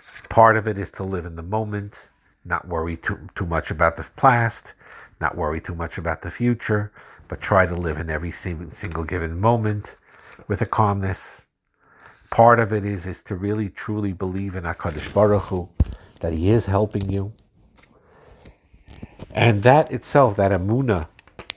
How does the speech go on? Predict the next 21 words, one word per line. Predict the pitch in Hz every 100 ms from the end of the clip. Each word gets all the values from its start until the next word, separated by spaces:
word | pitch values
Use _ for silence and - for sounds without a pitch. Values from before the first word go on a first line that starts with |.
| -
will | 85
also | - 135 - 127
create | 117 - 113 98 92 - - _ _ -
a | 104
certain | - 113 104
amount | 95 95 92 90 - - -
of | 95 87 85 -
menuchas | 90 95 92 87 -
hanefesh | 92 92 87 90 -
in | 90
you | 87 85 - _ _ _ - -
when | 87 92
you | 85
realize | 95 87 85 80 - - - _ _ - - -
it's | 85 - -
all | 107 92 85
in | 82
HaKadosh | 76 90 80 -
Baruch | 87 85 -
Hu's | 85
hands. | - 80 73 98 -